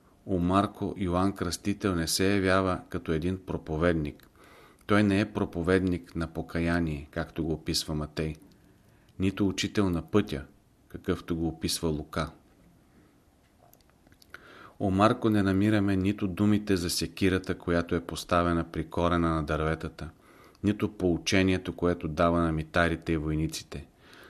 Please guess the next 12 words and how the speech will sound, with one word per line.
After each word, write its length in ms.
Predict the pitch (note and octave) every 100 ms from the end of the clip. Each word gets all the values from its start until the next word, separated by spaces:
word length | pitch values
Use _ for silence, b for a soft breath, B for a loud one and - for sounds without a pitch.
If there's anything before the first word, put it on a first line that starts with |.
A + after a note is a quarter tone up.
| B -
Тук 380 | C3 C3 - -
Йоан 440 | F2+ F2 F2 F2+ G2 - _
изказва 600 | - - - G2 G2 G2+
единствено 580 | F2 D#2+ F#2+ - G2+ G2
думите 460 | E2+ F#2+ F#2 F2 F2+
за 120 | D#2+
по-великия 800 | - F#2 F#2 F2 E2+ F2 F#2 E2+
от 160 | E2
него, 440 | D#2+ E2 D#2 D#2 - B B B B -
когато 380 | E2 F2 - F2
той 300 | - E2+ F2
предхожда. 720 | - D#2 - E2 D#2+ C#2+